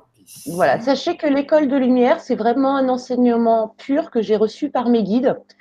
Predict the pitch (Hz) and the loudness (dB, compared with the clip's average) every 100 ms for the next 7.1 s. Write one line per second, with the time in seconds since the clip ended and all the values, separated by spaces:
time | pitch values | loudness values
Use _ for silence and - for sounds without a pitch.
0 | _ _ _ - 240 240 254 277 247 240 | _ _ _ 0 0 2 2 2 -2 0
1 | 262 226 240 269 277 226 - 226 208 247 | 0 0 -2 -4 -4 -8 -6 -6 -2 0
2 | 277 285 214 220 220 208 220 226 202 208 | 0 -2 -4 0 0 0 0 0 0 -2
3 | - 311 262 208 - 196 208 - 233 214 | -4 -6 -4 -6 -4 -2 -2 0 -2 -2
4 | - 220 208 202 226 220 208 269 294 240 | -2 0 2 2 0 0 -2 -4 -2 0
5 | 196 214 220 294 247 214 208 220 240 220 | 0 0 0 -2 -4 -6 -4 -4 -4 -2
6 | 214 208 202 226 220 202 180 - 247 247 | 0 2 0 -2 -4 -6 -8 -4 -2 -2
7 | 135 | -4